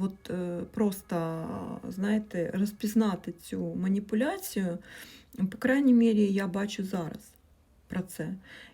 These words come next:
І у вас є всі до цього і ресурси, і взагалі можливості, щоб розпізнавати і нейтралізувати в тому чи іншому сенсі. Чи це може бути через когось, або ви самі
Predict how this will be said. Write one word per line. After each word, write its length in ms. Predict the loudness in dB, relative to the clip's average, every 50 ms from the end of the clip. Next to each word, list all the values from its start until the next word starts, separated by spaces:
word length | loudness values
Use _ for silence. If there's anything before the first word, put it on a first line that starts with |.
| _ _ -2
І 420 | 2 4 4 4 4 2 2 0 2
у 100 | 2 2
вас 400 | 2 4 4 2 2 0 0 -2
є 200 | -2 2 4 4
всі 640 | 4 2 0 -6 -4 2 4 6 6 6 4 0 -4 -10 _ -8
до 180 | -4 -2 -2
цього 460 | -2 -2 0 0 0 0 0 -2 -2 0 2
і 140 | 4 4
ресурси, 880 | 4 4 0 -4 -2 0 2 2 2 0 -2 -6 -4 -2 0 0 0 -2 -2
і 320 | -2 0 0 2 0 0 -2 -4 -8 -16 -16 -16 -16 -12 -8
взагалі 520 | -4 0 2 4 6 6 6 6 4 4
можливості, 920 | 4 4 2 2 2 2 2 2 2 2 0 -2 -4 -6 -4 -4 -4 -4 -6 -6
щоб 320 | -6 -2 -2 -2 0 0
розпізнавати 960 | 0 0 -2 -4 -6 -4 -4 0 0 0 2 2 0 0 -2 -2 -4 -8 -6 -4 -2
і 140 | 0 2 4
нейтралізувати 960 | 4 2 2 0 0 0 2 2 0 0 0 -2 -2 0 -2 -4 -4 -6 -10
в 60 | -10
тому 280 | -6 -4 0 0 0 0
чи 200 | 0 -2 -4 -2
іншому 540 | 0 0 0 -2 -4 -4 -4 -6 -6 -8 -10 -10
сенсі. 420 | -10 -10 -10 -10 -12 -14 -18 -20 _ _ _ _ _ _ _ _ _ _ _ _ -20 -20 -20 -20 -20 -20 -20 -20 _ _ -8
Чи 340 | -4 2 4 4 4 4 2
це 240 | -2 0 4 4 6
може 260 | 6 6 4 2 0
бути 300 | 0 0 -2 -4 -4 -4
через 420 | -2 2 2 2 4 4 2 0 -2
когось, 540 | 0 2 2 2 2 2 -2 -4 -6 -6 -6
або 440 | -6 -4 -2 2 4 6 6 6 4
ви 240 | 2 -2 -2 -2 -2
самі 420 | -2 -2 -2 -2 -2 0 -2 -4